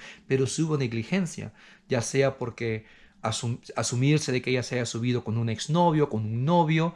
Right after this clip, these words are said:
o que se haya a-, asumido rápidamente que ella simplemente se quiso escapar de su casa e irse, o la excusa de decir, Bueno, le vamos a dar una información a los padres, pero no queremos darle toda porque puede haber una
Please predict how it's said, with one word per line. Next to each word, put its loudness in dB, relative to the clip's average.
o -2
que -4
se -2
haya 4
a-, -4
asumido 0
rápidamente 0
que -4
ella 4
simplemente -2
se -6
quiso -8
escapar 0
de -8
su -10
casa -2
e -2
irse, 2
o 0
la 0
excusa 2
de 4
decir, 0
Bueno, 4
le 2
vamos 4
a 4
dar 4
una 2
información -2
a 0
los -4
padres, 4
pero -2
no -2
queremos -2
darle -2
toda 2
porque -6
puede -2
haber 0
una -2